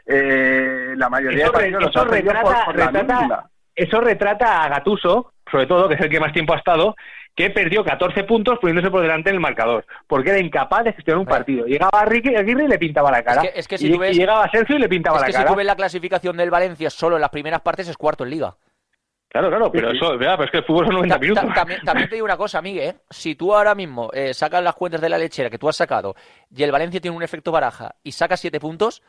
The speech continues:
Speaker 3: se pone
Speaker 2: Ojalá.
Speaker 3: la clasificación a la altura del Villarreal, ¿eh?
Speaker 2: Bueno, mm, vale, no
Speaker 3: Sí,
Speaker 2: sé
Speaker 3: <laughs> es
Speaker 2: si
Speaker 3: verdad,
Speaker 2: vale.
Speaker 3: eso es así, eso, si
Speaker 2: Bueno,
Speaker 3: el Vale-,
Speaker 2: pero
Speaker 3: fíjate, si las
Speaker 2: Villarreal
Speaker 3: cosas
Speaker 2: en esos
Speaker 3: están mal
Speaker 2: partidos igual también suma más, o sea, al final
Speaker 3: Hombre,
Speaker 2: es
Speaker 3: claro, pero quiero decirte que siete puntos ahora mismo yo los veo, ¡puf!
Speaker 2: Hombre,
Speaker 3: lejísimos.
Speaker 2: siete puntos,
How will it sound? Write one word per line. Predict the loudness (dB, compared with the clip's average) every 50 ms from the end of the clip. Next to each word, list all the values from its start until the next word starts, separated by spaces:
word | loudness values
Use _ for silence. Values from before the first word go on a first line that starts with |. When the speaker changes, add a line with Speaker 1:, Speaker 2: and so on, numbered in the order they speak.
| _ _ _ _ _
Speaker 3:
se | -18 -12 -12 -8
pone | -4 -2 0 0
Speaker 2:
Ojalá. | 0 0
Speaker 3:
la | 0
clasificación | -2 -8 -12 -10 -8 -8 -8 -6 -4
a | -4 -2
la | -2
altura | 0 2 2 2
del | 2
Villarreal, | 2 0 0 0 2 2 2 2
¿eh? | 0 -4 -8 _ _ _ _ _ _ _ _ _ _ _ _ _ _ _ _ _ _ _ _ _ -4
Speaker 2:
Bueno, | 0 0 0 0 -2 -6
mm, | -10 -8 -6 -6 -6 -6 -8 -8 -6
vale, | -6 -6 -6 -6 -8 -10 -8
no | -4 -4 -2
Speaker 3:
Sí, | -2
Speaker 2:
sé | 0
Speaker 3:
<laughs> |
es | 0 0
Speaker 2:
si | 0 0 0 0 0
Speaker 3:
verdad, | -2 0 0 0 0 0
Speaker 2:
vale. | 0 -2 -4 -6 -6
Speaker 3:
eso | -8 -8 -6 -4
es | -2
así, | -2 -2 -4 -6 -8 -8 -6
eso, | -6 -6 -6 -8
si | -6 -2 0
Speaker 2:
Bueno, | 2 2
Speaker 3:
el | 2
Vale-, | 0 -2
Speaker 2:
pero | -4 -18 -18 _
Speaker 3:
fíjate, | -8 -6
si | -2
las | -2 0 0
Speaker 2:
Villarreal | 0 0 0 2 2 2
Speaker 3:
cosas | 2
Speaker 2:
en | 0
esos | 0 2 2
Speaker 3:
están | 0 0 0
mal | 0 0
Speaker 2:
partidos | 0 0 0 0
igual | 0 0 0 0
también | -2 -2 -2 -2 -2
suma | -2 0 0 0 0
más, | 0 0 -2 -2
o | -2 -2
sea, | -2 -2
al | -2 -4
final | -4 -4 -4 -2
Speaker 3:
Hombre, | -2 -2 -2 -2
Speaker 2:
es | 0
Speaker 3:
claro, | 2 2 2 2 2 0
pero | -2 -4
quiero | -4 -4 -6
decirte | -6 -6 -6 -6
que | -6 -6
siete | -10 -8 -6 -4 0 0 0
puntos | -2 -2 -4 -4 -4 -4 -2 0
ahora | 0 2 2
mismo | 0 -4 -8 -14 -14 -16
yo | -12 -8 -4 -2
los | -2 0 0
veo, | 0 2 2 2 2 0 -2 _ -8
¡puf! | -4 -2 -2 -2 -4 _
Speaker 2:
Hombre, | -8 -2 0 0 0 0 -2 -6
Speaker 3:
lejísimos. | -4 -2 -2 0 0 0
Speaker 2:
siete | 0 0 0
puntos, | 0 -2 0 2 2 2 2